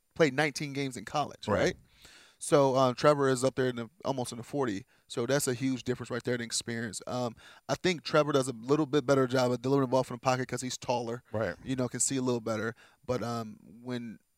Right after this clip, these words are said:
Speaker 1: Justin get out on the perimeter, watch out.
Speaker 2: Mm-hmm.
Speaker 1: I mean, we talk about Trevor as a, as a great runner as well, but he, I don't think he's as good as Justin throwing the ball on the run and outside the pocket,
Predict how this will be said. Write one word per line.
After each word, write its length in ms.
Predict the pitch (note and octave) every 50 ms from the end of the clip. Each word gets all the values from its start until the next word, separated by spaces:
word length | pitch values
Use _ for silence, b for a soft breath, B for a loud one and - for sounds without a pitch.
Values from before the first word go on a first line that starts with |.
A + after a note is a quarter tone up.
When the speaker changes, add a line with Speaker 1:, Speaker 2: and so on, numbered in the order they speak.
| _ _ _ _ _ _ _ _ _
Speaker 1:
Justin 340 | - D3+ C#3 - - C#3+
get 100 | C3+ C#3
out 140 | C#3+ C#3 B2
on 80 | C3 B2+
the 60 | A2+
perimeter, 540 | A2+ - C3 B2 C3 C#3 C#3+ C#3+ C#3+ C3+ - _ _ _
watch 240 | A#2+ B2+ B2 B2 -
out. 220 | A#2+ G#2 - - _ _ _ G#2
Speaker 2:
Mm-hmm. 260 | G#2 G2+ G2 G2 G2
Speaker 1:
I 40 | G#2+
mean, 160 | C3 B2+ B2+
we 80 | C3 C3+
talk 200 | - - C#3 C3
about 220 | C3 B2+ C3 B2+
Trevor 300 | - - C#3+ C#3 B2+ C3 B2+
as 140 | A#2+ A#2+ A#2+
a, 120 | B2 - -
as 200 | - G2+ G#2 A#2
a 40 | B2
great 220 | - C#3 C3+ B2+
runner 240 | B2 B2+ C3+ C3+ B2+ A2+
as 100 | G#2+ A2
well, 300 | A#2+ B2+ D3 D#3+ D3+ B2+
but 280 | A2+ A2 A2+ A#2 - B B B B B B B
he, 160 | - - - - _ _ _ -
I 40 |
don't 140 | D3 D3 C#3 -
think 120 | D3 B2+
he's 160 | D3+ D3 -
as 260 | - G2+ C3 B2+ A2+ -
good 260 | - - C#3+ C#3+ C#3
as 160 | C3+ B2+ B2 -
Justin 500 | - - C3+ C3 C3 - C3 B2 A#2+ -
throwing 180 | - C3+ C3 C3
the 60 | B2+
ball 280 | B2 B2+ C3 C3 C3 B2+
on 80 | B2+
the 60 | B2 A#2+
run 220 | B2 B2+ B2+ B2+
and 80 | B2+ B2
outside 260 | B2+ B2+ - C3 B2 A2+
the 80 | -
pocket, 400 | - - B2 C3 - - F3 F#3+